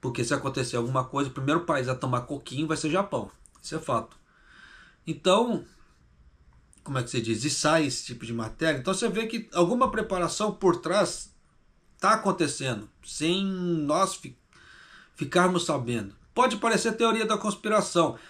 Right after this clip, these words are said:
mas se você pega uma informação aqui, uma informação ali, você vai linkando, alguma coisa tem. Então eu não posso falar pra você assim, ó, se preparem porque alguma coisa vai estourar. Não, não dá.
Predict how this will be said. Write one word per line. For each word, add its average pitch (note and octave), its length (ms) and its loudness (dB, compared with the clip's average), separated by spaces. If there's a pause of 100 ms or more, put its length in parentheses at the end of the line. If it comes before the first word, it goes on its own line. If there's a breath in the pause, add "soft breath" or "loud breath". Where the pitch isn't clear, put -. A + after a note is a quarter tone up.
(100)
mas D3 160 0
se G3 80 -2
você G#3 240 2
pega G#3 280 0
uma G3 120 2
informação F#3 580 0
aqui, F3 200 2
uma E3+ 160 4
informação F3+ 540 0
ali, D#3+ 120 4
você E3 160 2
vai F3 180 2
linkando, D#3 540 0
alguma E3 400 0
coisa F3 300 0
tem. B2 340 -10 (680 loud breath)
Então E3+ 260 2
eu C4+ 60 6
não C4+ 140 6
posso B3+ 240 4
falar G#3+ 220 6
pra F#3 120 0
você E3+ 280 2
assim, D#3 260 2
ó, F3+ 260 4 (300)
se - 200 2
preparem F#3 520 4
porque - 160 -2
alguma F#3+ 300 4
coisa G3 240 2
vai E3+ 140 2
estourar. E3+ 340 4
Não, D3 240 0
não D#3+ 100 -2
dá. C#3 280 0